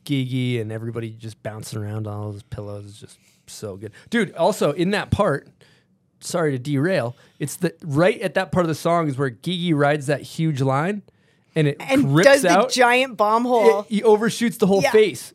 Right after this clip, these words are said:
Speaker 2: totally.
Speaker 1: Like two hundred feet or something.
Speaker 2: Yeah, it's crazy that he was fine.
Speaker 1: Yeah.
Speaker 2: <laughs> You know, the next shot is him like, "Oh, well." I'm like,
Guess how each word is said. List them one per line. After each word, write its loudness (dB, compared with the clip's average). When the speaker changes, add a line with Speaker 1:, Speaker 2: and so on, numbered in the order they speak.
Speaker 2:
totally. 2
Speaker 1:
Like -4
two -2
hundred 2
feet -2
or -2
something. -8
Speaker 2:
Yeah, 4
it's -2
crazy -6
that 0
he -6
was -4
fine. -8
Speaker 1:
Yeah. -2
Speaker 2:
<laughs> 4
You 4
know, 2
the 0
next 0
shot 2
is -8
him -6
like, -4
"Oh, 0
well." 0
I'm -6
like, -6